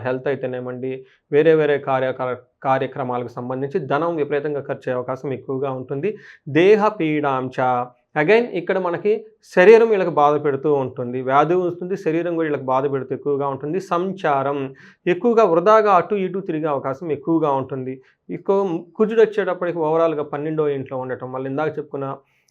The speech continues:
ఆ, మనకి ప్రతికూల పరిస్థితులతో పాటు వీళ్ళు మంచి కూడా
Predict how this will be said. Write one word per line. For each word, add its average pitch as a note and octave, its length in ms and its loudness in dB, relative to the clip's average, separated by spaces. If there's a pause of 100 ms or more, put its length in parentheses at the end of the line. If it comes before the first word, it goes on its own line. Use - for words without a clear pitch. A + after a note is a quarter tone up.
(160)
ఆ, C#3 440 -2
మనకి C#3+ 560 0
ప్రతికూల D3 520 -2
పరిస్థితులతో C#3 640 -4
పాటు B2+ 300 -4
వీళ్ళు D3 240 0
మంచి F#3 300 -2
కూడా G3+ 200 2